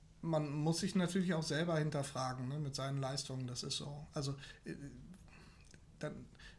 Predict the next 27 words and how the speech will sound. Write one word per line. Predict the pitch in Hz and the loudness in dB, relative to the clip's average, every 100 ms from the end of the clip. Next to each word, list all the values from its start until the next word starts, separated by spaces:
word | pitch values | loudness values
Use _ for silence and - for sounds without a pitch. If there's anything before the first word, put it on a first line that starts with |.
| - | -2
man | 143 | 0
kann, | 180 190 165 | 6 6 6
man | 160 | 2
kann | 160 190 | 6 6
nicht | 190 | 6
einfach | 170 165 160 | 2 2 2
erwarten, | 151 156 165 | 4 6 6
dass | 156 139 | 4 0
das, | 160 156 | 0 0
was | 151 - | 0 -2
man | 139 | 0
will, | 147 156 | 2 2
dass | 143 | 0
das | 139 - | -2 -4
klappt, | - 131 - 127 | -4 -6 -8 -6
ne? | 156 - - - - - - - | -6 -6 -10 -12 -12 -12 -12 -6
Das, | - 131 | -2 0
das | - 139 | 0 0
geht | 147 - | 0 0
nicht. | 123 | -2
Also | - 135 | -2 2
man | 147 | 4
muss | 156 156 | 4 4
dafür, | 151 - 151 | 2 4 4
glaub | 147 143 | 6 4
ich, | 139 | 2
kämpfen | - 175 190 247 | 4 6 6 2